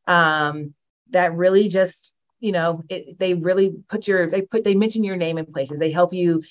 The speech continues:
continue to push you to think better, think differently, tell you what books to read. And, um, you know, Julie, um, Julie Decker at,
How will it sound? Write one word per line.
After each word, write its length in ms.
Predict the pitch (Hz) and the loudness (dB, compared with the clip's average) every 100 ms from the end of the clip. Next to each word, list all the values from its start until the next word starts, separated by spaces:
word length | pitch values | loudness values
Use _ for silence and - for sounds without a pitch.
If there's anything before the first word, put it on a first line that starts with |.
| _ | _
continue 380 | - 180 196 196 | -8 -6 -2 0
to 80 | 175 | 0
push 280 | - 196 190 | -2 -6 -4
you 120 | 185 | -4
to 100 | 165 | -4
think 320 | 165 165 165 _ _ _ | -2 -6 -6 _ _ _
better, 340 | - 160 180 180 | -2 6 8 6
think 220 | 180 151 | 4 -2
differently, 380 | 165 165 180 175 | -2 -2 -2 -2
tell 140 | 165 | 0
you 60 | 185 | 4
what 140 | 170 | 4
books 220 | 165 170 - | 2 -4 -4
to 100 | 170 | -4
read. 400 | 165 170 175 160 | -2 -2 0 -2
And, 240 | 147 147 - _ 170 | -4 -8 -18 _ -2
um, 500 | 165 160 156 151 147 | 2 2 0 -4 -6
you 100 | 175 | -6
know, 200 | 156 151 | -4 -2
Julie, 520 | 175 175 170 160 160 _ - | -2 0 2 0 -2 _ -4
um, 340 | 185 160 160 160 | 0 0 0 -4
Julie 220 | 185 175 | -2 0
Decker 400 | 170 170 165 160 | 0 0 0 0
at, 380 | 147 151 143 | 0 -2 -4